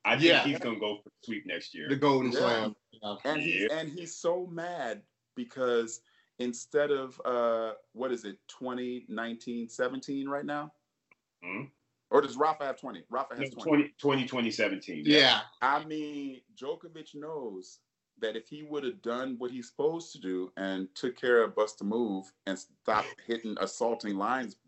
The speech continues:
Speaker 3: people,
Speaker 2: <laughs>
Speaker 3: then it would have been eighteen nineteen twenty going into the French. And then there's a little, uh, m-, a score pressure on Rafa.
Speaker 2: Right.
Speaker 1: Right.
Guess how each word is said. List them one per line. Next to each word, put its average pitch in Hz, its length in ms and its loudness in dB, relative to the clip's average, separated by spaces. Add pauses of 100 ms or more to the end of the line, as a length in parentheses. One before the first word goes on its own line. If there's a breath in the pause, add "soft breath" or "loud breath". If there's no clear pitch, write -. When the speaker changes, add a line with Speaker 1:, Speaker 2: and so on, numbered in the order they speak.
(220)
Speaker 3:
people, 214 200 0 (400)
Speaker 2:
<laughs> - 300 0
Speaker 3:
then 190 880 2
it 139 220 2
would 156 160 4
have 151 140 2
been 135 320 -4 (120)
eighteen 151 640 -8
nineteen 139 600 -8
twenty 110 300 -10
going 107 260 -8
into 104 200 -12
the 98 120 -16 (100)
French. 104 260 -6
And 156 160 -4
then 254 180 -2
there's 254 160 0
a 226 40 4
little, 220 500 4
uh, 156 280 4 (400)
m-, 135 280 -8
a 135 100 -2
score 180 340 -6
pressure 107 440 -4
on 107 160 -10
Rafa. 117 300 -4 (560)
Speaker 2:
Right. 131 300 4 (120)
Speaker 1:
Right. 76 220 -10